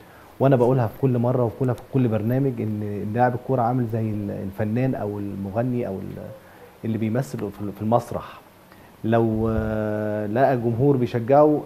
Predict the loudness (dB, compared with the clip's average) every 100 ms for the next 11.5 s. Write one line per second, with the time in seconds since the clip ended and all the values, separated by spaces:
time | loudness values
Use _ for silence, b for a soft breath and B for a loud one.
0 | -2 0 2 0 -4 -6 -10 -16 B B
1 | B B -10 -8 0 2 2 2 2 0
2 | 0 -2 -4 0 4 4 0 -2 0 0
3 | 0 0 0 0 2 0 -4 -12 -6 2
4 | 4 4 0 -4 -2 0 2 0 0 -10
5 | -8 -8 -2 0 2 0 -2 -2 -2 -2
6 | -4 -6 -8 -12 -12 -4 -2 -2 0 2
7 | 2 -2 -4 -6 -6 -10 -12 -12 -10 -6
8 | -6 -2 -2 -2 -6 -8 -4 -4 -4 -4
9 | -4 -4 -2 -4 -6 B B B 0 4
10 | 4 4 -2 -4 -2 -2 -4 -4 -4 -4
11 | -2 -2 -2 -4